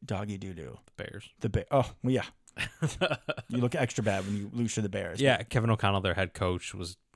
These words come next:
Speaker 2: like, "We'll see if Josh Dobbs comes back. We're evaluating it, if he's gonna be a starting quarterback or they're gonna play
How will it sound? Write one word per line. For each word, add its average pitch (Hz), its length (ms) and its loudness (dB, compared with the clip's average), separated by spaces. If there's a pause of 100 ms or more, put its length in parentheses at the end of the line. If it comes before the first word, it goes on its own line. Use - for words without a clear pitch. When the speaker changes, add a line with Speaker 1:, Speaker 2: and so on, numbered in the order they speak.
(100)
Speaker 2:
like, 117 300 -10
"We'll 160 180 -2
see 139 520 2
if 98 180 -2
Josh 95 300 0
Dobbs 92 580 -2
comes 95 220 -6
back. 87 280 -4
We're 104 140 0
evaluating 87 680 0
it, 87 80 -6
if 87 120 -12
he's 87 140 -12
gonna 90 140 -12
be - 60 -12
a - 60 -10
starting - 260 -12
quarterback - 460 -12
or - 160 -16
they're - 100 -18
gonna 62 180 -18
play 62 360 -16